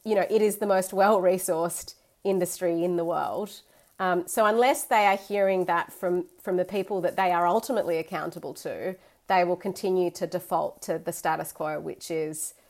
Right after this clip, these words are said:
"Okay, let's just keep business as usual going, even though business as usual is killing us." Um, so I would exercise every lever that you've got in relation to your, to your M P, actually. I think that's super important.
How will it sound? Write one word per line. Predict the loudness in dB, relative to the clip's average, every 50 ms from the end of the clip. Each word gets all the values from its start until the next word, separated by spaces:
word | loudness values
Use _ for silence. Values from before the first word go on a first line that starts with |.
| -14 -8 -6
"Okay, | -6 -6 -4 -4 -4 -4
let's | -4 -6 -8 -12 -14
just | -12 -12 -10 -10 -12 -16 -20 _ _ _ _
keep | _ -14 -12 -12 -12 -14 _ -20 _ _ _ _ _ _ _ _ _ _
business | -8 -8 -8 -8 -10 -10 -10
as | -12 -12 -10
usual | -10 -12 -10 -10 -12 -12
going, | -8 -8 -8 -6 -6 -6 -6
even | -8 -8 -10 -10 -10
though | -8
business | -8 -10 -10 -10 -10 -12 -12
as | -14 -14 -12
usual | -12 -12 -12 -12 -12
is | -12 -14
killing | -12 -10 -8 -8 -8 -8 -10 -8
us." | -8 -8 -8 -8 -10 -12 -14 -16 _ _ -20 _ _ _ _ _ _ _ -10
Um, | -8 -6 -4 -4 -4 -6 -6 -8 -10
so | -6 0 4 6
I | 8 8 8 8
would | 8 6 6
exercise | 4 4 2 -2 -8 -4 0 2 4 4 2 2 2
every | 2 2 2 2 2 0 0 0 2 0
lever | 2 2 4 4 4 4 2 0 -2
that | -2 -2 -4
you've | -6 -4 -4 -2 -2 -2 -2
got | -4 -4 -2 -2 -4 -6 -10 _ _ _ -4
in | 0 0 2 2
relation | 2 0 -2 -2 -4 -6 -8 -10 -10 -8
to | -6 -6 -4
your, | -4 -4 -4 -4 -6 -6 -8 -10 _ _ _ _ _ _ _ -10
to | -6 -4
your | -2 0 0 0 -2
M | -4 -6 -8
P, | -8 -8 -8 -6 -8
actually. | -10 -12 -14 -12 -10 -8
I | -8 -8
think | -8 -8 -8 -8
that's | -10 -10 -10 -8
super | -8 -8 -8 -8 -10
important. | -10 -10 -8 -8 -8 -8 -8 -8 -10